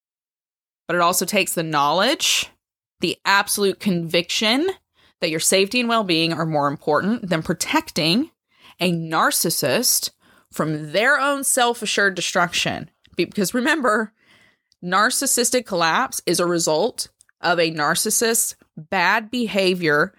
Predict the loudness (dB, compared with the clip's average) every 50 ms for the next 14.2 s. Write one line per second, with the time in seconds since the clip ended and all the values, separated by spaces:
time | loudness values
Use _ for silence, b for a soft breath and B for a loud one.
0 | B B B B _ -4 -2 -2 2 0 0 0 0 _ 0 2 2 4 2 2
1 | 2 0 0 0 0 0 0 0 -2 -6 _ B B B B B B B B -4
2 | 0 2 2 2 2 2 0 0 2 2 2 2 2 0 0 0 -2 -2 -4 -2
3 | 0 2 2 2 2 0 0 -2 0 0 0 2 0 -2 -2 -4 -4 -2 -2 -2
4 | -4 _ -2 0 2 2 2 2 0 -2 2 2 2 2 0 -2 -4 -4 -2 0
5 | 0 0 0 -2 -4 -2 0 2 2 2 2 0 -4 -6 -4 -4 0 0 0 0
6 | 2 2 2 2 2 0 0 -2 -2 0 2 2 2 2 2 0 0 0 2 2
7 | 2 2 0 -2 -2 0 0 0 -2 0 0 0 0 0 0 -2 0 0 0 0
8 | 0 -2 -2 -4 -6 -4 -4 -4 -2 0 0 0 0 -2 -2 0 0 0 2 2
9 | 0 0 0 -2 0 0 0 2 2 0 -2 -2 0 2 2 2 2 2 0 0
10 | 2 0 0 0 0 2 2 2 2 2 0 0 0 0 0 0 0 2 0 0
11 | 0 0 0 0 0 0 0 0 0 -2 -4 _ _ _ _ _ 0 0 0 0
12 | -2 0 0 0 -2 -4 -6 -8 _ -4 -2 0 0 0 0 0 0 0 0 0
13 | 0 0 0 0 0 -2 -4 b b b b b b b b b _ _ -2 0
14 | 0 0 0 -4